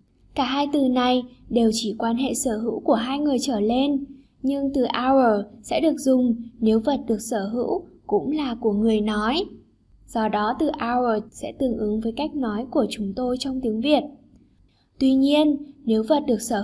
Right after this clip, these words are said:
hữu không phải là của người nói, trong trường hợp này, quả bóng này không thuộc sự sở hữu của bạn Hoa, vậy nên chúng ta sẽ không được dùng từ our,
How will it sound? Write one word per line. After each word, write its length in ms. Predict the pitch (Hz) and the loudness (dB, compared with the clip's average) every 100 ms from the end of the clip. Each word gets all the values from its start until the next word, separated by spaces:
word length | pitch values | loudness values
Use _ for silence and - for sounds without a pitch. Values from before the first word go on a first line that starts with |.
| 208 | -4
hữu 320 | 254 311 370 - | -2 -2 -2 -8
không 360 | - - 349 349 349 | -12 0 2 2 0
phải 240 | 339 220 | -2 -2
là 140 | 202 190 | -4 -4
của 140 | 220 | -4
người 280 | 202 214 208 | -2 -2 -2
nói, 400 | 202 196 208 285 - 202 - _ _ | -4 -4 -4 -4 -8 -16 -20 _ _
trong 220 | - 262 262 | -8 -6 -2
trường 180 | 262 226 | -2 -2
hợp 180 | 226 | -2
này, 360 | 220 220 226 226 - - - | -2 0 0 -2 -6 -14 -6
quả 160 | 254 233 | -4 -2
bóng 240 | 220 233 | 0 -2
này 200 | 277 254 | -4 -6
không 280 | - 311 311 | -2 -2 0
thuộc 180 | 311 - | -2 -2
sự 140 | - | -4
sở 180 | - 240 | -4 -4
hữu 180 | 233 - | -4 -2
của 180 | 320 | 0
bạn 200 | 254 - | 0 -2
Hoa, 380 | 254 294 311 320 - - _ _ | -4 0 0 -2 -6 -20 _ _
vậy 140 | 254 - | -6 -2
nên 500 | 226 247 277 294 - - - _ | 0 2 0 -2 -6 -12 -20 _
chúng 220 | - 202 | -4 -4
ta 260 | 202 233 226 | -2 -4 -4
sẽ 140 | - | -6
không 260 | - 277 262 | -8 -2 0
được 120 | 254 | 0
dùng 240 | 262 226 214 | 0 -2 0
từ 80 | 226 | 0
our, 680 | 220 233 247 269 262 214 202 | 0 -4 -2 0 2 0 -2